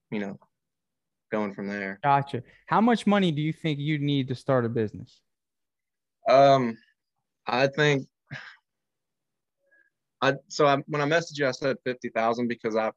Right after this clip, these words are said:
Speaker 1: I set a goal to hit twenty-five this year and I hit that goal. And I think that I can manage to get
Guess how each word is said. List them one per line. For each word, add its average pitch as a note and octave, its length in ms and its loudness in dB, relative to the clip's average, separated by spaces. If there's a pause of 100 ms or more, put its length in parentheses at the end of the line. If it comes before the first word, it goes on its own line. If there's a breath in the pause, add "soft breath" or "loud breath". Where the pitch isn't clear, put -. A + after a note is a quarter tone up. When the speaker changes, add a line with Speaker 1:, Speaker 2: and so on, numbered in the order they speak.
(120)
Speaker 1:
I A#2+ 100 -2
set C#3 240 0
a A#2+ 60 0
goal A#2 460 0
to G#2+ 140 -6
hit A#2 240 -2 (340)
twenty-five A2+ 640 0
this A2 220 -2
year A2+ 180 -2
and A2 80 -4
I G#2+ 60 -6
hit A#2+ 200 -6
that A2 180 -4
goal. A2 360 -6 (160)
And G#2 380 -6 (240)
I A2 80 -4
think A2 300 -6
that G#2 140 -2
I G#2+ 100 -2
can G2+ 180 -10
manage G#2 360 -6
to G2+ 80 -12
get G#2 220 -4